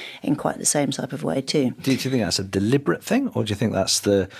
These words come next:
Speaker 2: basically because the person doesn't want to be seen or because the media is not interested in promoting that?
Speaker 1: I think it's a mixture of both. I think it's, well, I'll go back to the figures on female-founded businesses.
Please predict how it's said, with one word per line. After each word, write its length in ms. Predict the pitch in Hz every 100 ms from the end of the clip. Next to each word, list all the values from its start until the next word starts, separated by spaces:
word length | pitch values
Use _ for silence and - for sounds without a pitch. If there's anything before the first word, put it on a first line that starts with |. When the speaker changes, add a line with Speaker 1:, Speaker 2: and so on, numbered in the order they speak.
| - - -
Speaker 2:
basically 300 | 113 104 85
because 220 | 92 98
the 80 | 87
person 380 | - 123 113 85
doesn't 220 | 80 85
want 140 | 82
to 40 | 76
be 80 |
seen 260 | 80 90 90
or 120 | 87
because 280 | 90 85 90
the 80 | 92
media 280 | 92 95 87
is 80 | 87
not 180 | 90
interested 600 | - 92 87 82 - 82 80
in 200 | 76 76
promoting 560 | - 69 87 87 -
that? 200 | 55 - - _ - - - - - -
Speaker 1:
I 60 | 339
think 180 | -
it's 140 | - -
a 40 |
mixture 480 | 254 262 - - 208
of 200 | 190 165
both. 320 | 180 143 143
I 100 | 160
think 240 | 170 208 -
it's, 400 | 175 - - - - - - - - - _ _
well, 160 | - 170
I'll 140 | 160
go 120 | 180
back 200 | 254 233
to 200 | - 190
the 380 | 175 165 165 -
figures 440 | - 208 160 - -
on 440 | - 156 151 143
female-founded 960 | - - 180 165 151 147 160 151 156 -
businesses. 640 | 160 151 135 - - -